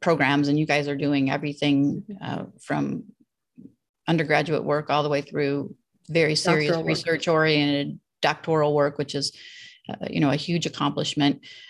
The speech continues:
Speaker 1: We started the conversation really talking about this experience that you've had being both a student and a faculty member and an administrator who supports faculty, and how those roles, being a,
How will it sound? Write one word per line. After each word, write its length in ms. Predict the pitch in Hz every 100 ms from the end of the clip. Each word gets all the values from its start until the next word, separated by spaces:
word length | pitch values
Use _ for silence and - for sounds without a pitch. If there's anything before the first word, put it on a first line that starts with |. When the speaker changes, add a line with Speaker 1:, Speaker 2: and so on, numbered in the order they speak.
| - 190
Speaker 1:
We 60 |
started 500 | 180 214 240 254 170
the 100 | 165
conversation 640 | 165 175 165 160 202 202 185
really 200 | 160 156
talking 500 | - 165 175 180 160
about 480 | 147 139 143 - - _
this 480 | - 165 160 - - _ _ _ _ _ _ _
experience 600 | 190 - - 190 180 175
that 100 | 160
you've 220 | 170 175 175
had 340 | 175 160 160
being 520 | 165 165 160 165 160 165
both 260 | - 160
a 60 | 160
student 500 | - 165 156 156 -
and 160 | 151 156
a 40 |
faculty 380 | 160 156 160 156
member 380 | 151 147 143 -
and 280 | 143 147 151
an 120 | 143
administrator 640 | 143 151 156 - 143 143
who 120 | 160
supports 520 | 143 139 - 147 -
faculty, 460 | - 156 - 160 151
and 120 | 135
how 400 | 170 156 156 151 - - - - -
those 420 | 156 185 185 165
roles, 720 | 160 170 165 160 156 - - _ _ _ _ 180
being 240 | 214
a, 60 | 214